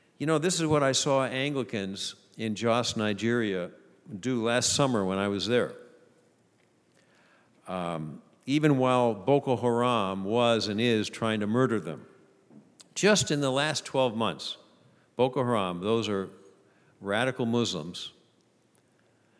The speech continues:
uh, who have enlisted the Fulani tribe of herdsmen,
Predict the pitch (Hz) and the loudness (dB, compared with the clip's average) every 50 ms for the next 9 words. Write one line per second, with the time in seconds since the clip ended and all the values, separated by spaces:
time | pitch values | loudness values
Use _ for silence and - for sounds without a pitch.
0 | _ _ _ - _ _ _ - 101 92 95 90 90 87 85 90 85 82 107 117 | _ _ _ -20 _ _ _ -12 -10 -8 -6 -4 -4 -6 -6 -6 -8 -6 -2 0
1 | 113 107 101 104 101 104 117 127 98 - - - 120 110 104 98 92 98 95 90 | 0 0 0 0 -2 0 0 0 0 -2 -4 -2 0 0 0 0 -2 -6 -8 -8
2 | 104 95 - - 123 117 110 113 113 117 120 120 110 98 90 85 85 - - - | -8 -8 -6 -4 -2 0 0 0 0 0 0 0 -2 -2 -4 -4 -8 -10 -16 -20
3 | - _ - - - 117 104 101 98 95 90 92 90 85 - - 120 120 117 98 | -20 _ -12 -6 -2 -2 0 0 0 0 -2 -4 -6 -8 -6 -4 -2 -2 -2 -4
4 | 92 87 80 78 76 76 80 | -6 -8 -8 -8 -8 -10 -12